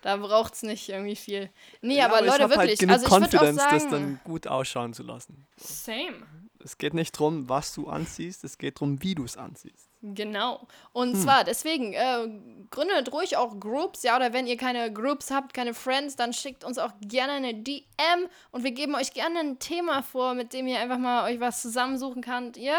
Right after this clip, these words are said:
Speaker 1: so wie Faschingsmotto oder sowas. Und, äh, damit dann einfach rausgehen zum Supermarkt.
Speaker 2: <laughs>
Speaker 1: Mega geil.
Speaker 2: Was, was ist ein Faschingsmotto? Bist du sowieso verkleidet zu Fasching?
Speaker 1: What?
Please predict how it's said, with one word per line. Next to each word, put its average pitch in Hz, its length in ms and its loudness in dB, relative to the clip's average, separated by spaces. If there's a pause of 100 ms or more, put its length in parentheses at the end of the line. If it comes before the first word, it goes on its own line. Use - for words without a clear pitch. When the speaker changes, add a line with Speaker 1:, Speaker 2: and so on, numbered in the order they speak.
(140)
Speaker 1:
so 285 120 -6
wie 285 160 -4
Faschingsmotto 269 800 -2
oder 240 160 -2
sowas. 247 360 -6 (420)
Und, 226 540 -4
äh, 214 300 2
damit 220 320 0
dann 208 80 -2
einfach 196 300 -8
rausgehen 190 480 -6
zum 214 180 -10
Supermarkt. 202 580 -8
Speaker 2:
<laughs> - 0 -
Speaker 1:
Mega 254 280 2
geil. 180 220 0
Speaker 2:
Was, - 200 -4 (160)
was 165 160 0
ist 196 140 -2
ein 165 100 -2
Faschingsmotto? 143 680 -2
Bist 147 220 -10
du 160 40 -6
sowieso 156 300 0
verkleidet - 500 -4
zu - 120 -20
Fasching? - 280 -10
Speaker 1:
What? 285 220 2